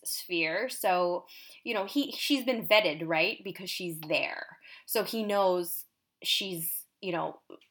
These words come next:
she didn't just fall off the street. It's not like he knows nothing about her. Um, she's,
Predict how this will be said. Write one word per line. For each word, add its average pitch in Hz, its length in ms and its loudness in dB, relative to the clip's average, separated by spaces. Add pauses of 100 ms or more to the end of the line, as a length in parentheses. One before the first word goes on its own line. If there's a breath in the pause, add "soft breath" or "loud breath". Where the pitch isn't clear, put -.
(920)
she - 180 -2
didn't 233 140 0
just - 180 -4
fall 190 200 10
off 180 160 6
the 180 60 -6
street. - 480 -4
It's - 140 -8
not 185 160 2
like 180 280 2
he 196 160 -10
knows 175 240 -2
nothing 185 460 -4
about - 300 -8
her. - 220 -8 (520 loud breath)
Um, 170 600 2 (380)
she's, 180 800 -2